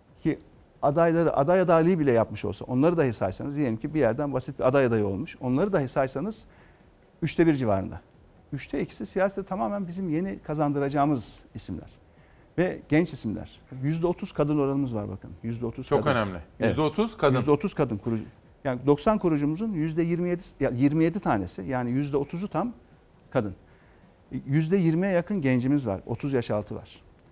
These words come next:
Speaker 1: Bu siyasi partilerin kuruluşundaki en yüksek oran. Ve tüzüğümüze kadın kotası koyduk. Genç kotası koyduk. Kadın kotası yüzde otuz beş.
Speaker 2: Çok.
Speaker 1: Kuruluşta otuz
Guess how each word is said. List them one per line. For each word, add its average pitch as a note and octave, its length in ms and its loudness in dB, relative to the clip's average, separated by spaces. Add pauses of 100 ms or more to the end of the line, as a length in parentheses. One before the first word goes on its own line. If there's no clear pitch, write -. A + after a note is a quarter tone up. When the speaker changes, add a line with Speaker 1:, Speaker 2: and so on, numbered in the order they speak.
(440)
Speaker 1:
Bu F#3 240 0 (180)
siyasi D#3 420 0
partilerin F3+ 400 0
kuruluşundaki D#3+ 760 -6 (600)
en F#3 120 4
yüksek E3 360 2
oran. F2+ 180 -4 (920)
Ve G3 220 2 (300)
tüzüğümüze F3 600 -2 (560)
kadın F3 280 0
kotası D3+ 500 -4 (140)
koyduk. G2+ 320 -2 (480)
Genç D3 220 2
kotası C3 320 -6
koyduk. F#2+ 340 -10
Kadın D#3+ 220 0
kotası E3+ 340 -8
yüzde D#3 200 -2
otuz D3+ 260 -4
beş. - 340 -2
Speaker 2:
Çok. - 140 -2
Speaker 1:
Kuruluşta D#3 340 4
otuz - 440 -2